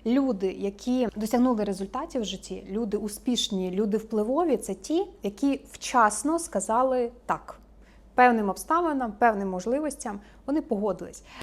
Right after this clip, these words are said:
Подивіться класний фільм «Завжди говори так». Я думаю, от на цю тему класно вам ляже. Він дещо гіпертрофований однозначно, тобто перебільшений, але інколи, вчасно сказавши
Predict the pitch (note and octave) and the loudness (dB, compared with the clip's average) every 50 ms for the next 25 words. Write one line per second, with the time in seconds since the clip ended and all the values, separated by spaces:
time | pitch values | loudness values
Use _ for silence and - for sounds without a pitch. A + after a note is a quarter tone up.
0 | - - - - - C4 C4 F4 - - - C4 C4+ C4+ C#4 C#4 C#4 B3+ A3 - | -16 -16 -10 -4 -2 0 0 0 0 -2 -2 0 2 0 0 0 -2 -4 -6 -4
1 | - D4 D#4+ E4+ D4 A#3+ G#3 - G#3 G#3 A3+ G#3+ G#3 A#3 A3+ A3+ A3 G#3 G#3 G3 | -2 0 0 2 0 0 -4 -6 -6 -6 -6 -2 -2 -2 -2 0 -2 -2 -4 -4
2 | - - D#3+ - - - G#3+ A3 A3+ A3 A#3 A#3 A3+ A3 G3+ G3 G3 G3+ F#3+ - | -6 -8 -10 -10 -12 -10 -8 -6 -6 -4 -4 -4 -4 -4 -4 -4 -6 -8 -8 -6
3 | F#3+ F#3 F#3 - G#3 G3+ - C#4+ D#4+ E4+ D4 G#3+ F#3+ F#3 F#3 - - - - A3+ | -8 -8 -6 -8 -10 -8 -4 -4 -2 -2 -2 -2 -4 -6 -10 -16 -20 -8 -2 0
4 | A3+ A#3 A3+ - G#3+ G3+ G3+ G3+ G3+ G3+ F#3 F3 F3 F3 - - - - A#3+ A#3 | 2 2 0 -2 -4 -4 -4 -4 -4 -4 -6 -6 -8 -12 -16 -18 -14 -8 2 4
5 | D#4 F4+ F4 D4+ A3+ G#3 D4+ D#4+ F4 E4+ - - - D4+ D4 C#4+ C4 A#3 A#3 C4+ | 6 6 6 4 4 4 4 4 4 2 0 -4 0 4 6 6 6 4 2 0
6 | C4+ - C#4+ C4+ C#4 - - C4+ B3+ - - B3+ B3+ A3+ G#3 G#3+ G#3 G#3+ G#3 G#3 | 2 4 4 4 4 4 2 2 2 2 2 2 4 4 4 2 0 -2 -2 -2
7 | F#3+ G#3+ G#3+ G3+ G3+ G#3 G#3 F3+ F3+ - - G3 F#3+ - - - F#3+ G3 - A3 | -2 -2 -4 -2 -4 -4 -4 -4 -6 -6 -8 -8 -10 -8 -8 -8 -8 -6 -2 -2
8 | A3 G#3+ G3+ A#3 B3 B3 - - G#3 F#3 F3+ G3 G3+ - - - - A3+ A3+ A#3 | -2 0 0 -2 -2 -4 -4 -6 -6 -6 -6 -8 -10 -12 -18 -12 -4 0 2 4
9 | B3+ B3+ A#3 G3 E3+ E3+ - - - - - - D4 D4 C4 - - - G#3+ G3+ | 6 6 6 6 2 -2 -8 -18 -20 -6 4 6 8 8 8 6 4 2 2 4
10 | F#3+ F#3 F#3 F#3+ - - - - - - - - - - - D4+ C#4 C4 C4 B3+ | 2 2 0 -2 -8 -16 -20 -20 -20 -20 -20 -20 -14 2 6 8 8 8 6 2
11 | G#3+ - - A3 G#3 G3+ A3 A#3 A3+ A3 - - | -4 -2 -2 -2 0 4 4 4 4 2 -2 -6